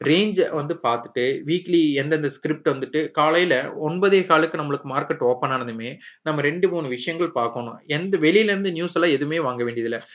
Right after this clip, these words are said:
நம்மளுக்கு என் எஸ் சி வெப்சைட்லயே அழகா ஒவ்வொரு டேட்டாவும் கொடுத்துருக்காங்க. நம்ம உடனே பார்த்தீங்கன்னா, அதிக வேல்யூம் எது நடக்குது, அதிக வேல்யூல எது நடக்குது, அதிக பர்சன்டேஜ் எது ஏறி இருக்கு, contribution to index,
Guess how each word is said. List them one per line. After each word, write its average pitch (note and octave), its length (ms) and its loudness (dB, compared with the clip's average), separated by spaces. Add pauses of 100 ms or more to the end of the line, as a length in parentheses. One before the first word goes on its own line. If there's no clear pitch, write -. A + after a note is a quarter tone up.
(200)
நம்மளுக்கு D#3 300 0
என் D3 180 0
எஸ் A3 100 -2
சி G#3+ 100 -2
வெப்சைட்லயே C3+ 720 -2 (220)
அழகா E3 460 2
ஒவ்வொரு D3 320 2
டேட்டாவும் C3 460 0
கொடுத்துருக்காங்க. A2+ 580 -12 (260)
நம்ம E3 220 0
உடனே E3+ 340 0
பார்த்தீங்கன்னா, B2+ 500 -6
அதிக C#3 500 2
வேல்யூம் B2 320 -4 (100)
எது C3+ 220 -4
நடக்குது, A#2 560 -4
அதிக C#3+ 300 0
வேல்யூல C3+ 440 0
எது B2+ 220 0
நடக்குது, A#2 520 -4
அதிக D3+ 360 0
பர்சன்டேஜ் C#3 300 -6
எது B2+ 240 -2
ஏறி A#2+ 180 2
இருக்கு, A#2 460 -4 (300)
contribution D3+ 540 0
to C#3 80 0
index, B2+ 240 -2